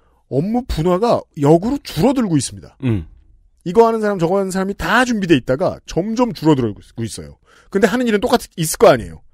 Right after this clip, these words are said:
Speaker 1: 누가 다 하냐? 거기에 대한 답변부터가 오늘의 이야기입니다.
Speaker 2: 그렇게 들면은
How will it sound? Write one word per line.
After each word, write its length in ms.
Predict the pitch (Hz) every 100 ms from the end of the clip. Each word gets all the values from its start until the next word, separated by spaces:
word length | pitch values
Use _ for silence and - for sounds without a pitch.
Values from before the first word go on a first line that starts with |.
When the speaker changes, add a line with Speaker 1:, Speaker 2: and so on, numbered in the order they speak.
| _ _ 143
Speaker 1:
누가 200 | 208 247
다 180 | 185
하냐? 300 | 180 165 92 - _
거기에 440 | - 113 104 120 120
대한 240 | 127 185
답변부터가 680 | 233 143 123 85 - - 55 _ _ -
오늘의 340 | 170 160 107
이야기입니다. 420 | 90 - - - - - _ _
Speaker 2:
그렇게 380 | - 104 107 208
들면은 920 | 185 151 131 165 220 185 156 - -